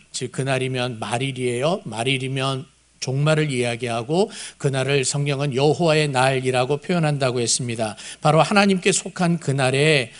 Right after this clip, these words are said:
하나님께서 일어나실 때에 교만하고 자만하고 고만한 전 사람들이, 자고한 자들이 낮아지게 될 것이다라는 이야기를 하면서 동시에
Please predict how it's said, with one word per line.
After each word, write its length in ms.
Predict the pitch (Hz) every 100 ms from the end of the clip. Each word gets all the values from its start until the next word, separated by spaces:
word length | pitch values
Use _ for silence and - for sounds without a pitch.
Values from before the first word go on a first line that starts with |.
| - -
하나님께서 520 | 143 143 131 143 170
일어나실 720 | 170 151 160 156 135 143 127
때에 500 | 135 127 143 147 131 - -
교만하고 800 | - 135 147 143 139 135 139 135
자만하고 840 | - 123 147 143 135 135 135 135 135
고만한 480 | 147 139 147 147 135
전 200 | 143 143
사람들이, 880 | 156 165 160 147 143 180 147 - _ _ _ _ _ _ _ - -
자고한 440 | 127 135 151 147
자들이 440 | 139 131 135 147 131 - -
낮아지게 640 | - 120 127 180 175 170 170
될 180 | 151 147
것이다라는 640 | 156 180 143 139 139 151
이야기를 480 | 131 131 131 135 143
하면서 640 | - 190 165 156 190 202
동시에 800 | 196 131 156 - 208 123 143 226